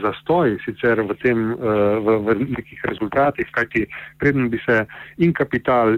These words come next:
in raziskovalne kapacitete, no, umestile v nov, eh, pravni okvir in se preusmerile torej v nove raziskave, bi seveda prišlo do nekega, do nekega, lahko rečemo, zastoja, eh, ali zmanjšanega razvoja,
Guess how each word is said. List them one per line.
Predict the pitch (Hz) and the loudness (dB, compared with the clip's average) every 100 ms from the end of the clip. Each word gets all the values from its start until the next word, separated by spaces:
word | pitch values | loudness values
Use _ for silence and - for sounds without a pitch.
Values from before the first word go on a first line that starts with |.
| - | 0
in | 135 | 0
raziskovalne | 120 113 - 120 123 135 120 | 0 0 -2 2 4 4 2
kapacitete, | 107 117 - 113 127 120 113 104 110 131 | 0 -4 -4 0 0 2 0 0 -4 -8
no, | 110 117 139 156 | -6 -6 -6 -8
umestile | 170 165 120 113 - 143 110 | -4 0 0 0 2 2 2
v | 101 107 | 0 0
nov, | 135 135 | 2 4
eh, | 117 120 104 - | 4 2 -2 0
pravni | 127 127 120 | 0 2 2
okvir | 104 - 131 147 120 | 0 0 2 2 2
in | 120 107 - | -2 -4 -6
se | |
preusmerile | - 107 95 135 147 127 107 | -4 -4 -4 0 4 4 2
torej | 98 117 113 98 | 2 2 4 2
v | 101 | 0
nove | 104 131 131 | 2 2 4
raziskave, | 117 104 - 123 120 107 | 2 -2 -2 2 4 2
bi | 95 113 113 - | 0 0 0 -2
seveda | 101 120 113 - - - - - - | 0 2 2 0 -10 -18 -20 -16 -6
prišlo | 107 - 139 | -2 2 2
do | 120 | 2
nekega, | 117 117 110 104 101 113 | 0 0 -2 0 0 -2
do | 110 | -4
nekega, | 107 104 104 101 95 104 127 113 | -4 -2 -2 0 0 -2 -8 -8
lahko | 101 - 107 | -4 -2 -2
rečemo, | 107 104 95 | -2 -4 -6
zastoja, | 90 90 - 156 175 101 | -6 -4 2 4 4 0
eh, | - - - - | -6 -16 -14 -2
ali | 113 110 110 98 | 0 0 0 0
zmanjšanega | 104 123 123 117 104 104 | 2 2 2 0 2 2
razvoja, | 95 98 139 175 | 2 4 4 4